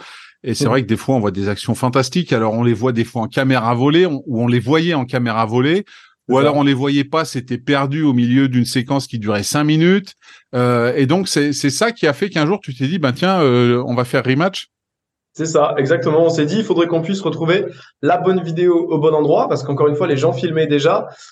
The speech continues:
Speaker 2: mais très souvent, on se retrouvait face à des vidéos, comme tu dis, qui durent trop longtemps,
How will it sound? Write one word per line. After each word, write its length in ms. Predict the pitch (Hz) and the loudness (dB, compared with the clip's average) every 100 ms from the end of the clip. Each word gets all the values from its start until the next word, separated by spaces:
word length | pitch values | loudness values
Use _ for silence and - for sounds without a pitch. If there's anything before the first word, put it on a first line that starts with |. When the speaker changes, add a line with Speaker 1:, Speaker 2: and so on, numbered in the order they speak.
| - | -4
Speaker 2:
mais 80 | 131 | -2
très 160 | 131 - | -2 -2
souvent, 320 | - 180 202 | -2 0 0
on 20 | |
se 80 | - | 0
retrouvait 380 | 156 - 165 180 | -2 0 0 2
face 200 | 151 156 | 0 0
à 40 | |
des 100 | 139 | -2
vidéos, 320 | 139 147 196 | 0 0 0
comme 160 | 185 147 | 0 -2
tu 140 | 131 | -4
dis, 160 | 156 196 | -4 -4
qui 120 | 160 | -4
durent 220 | 143 - | -4 -4
trop 160 | - 180 | -2 0
longtemps, 440 | 185 185 196 - | 0 0 -2 -2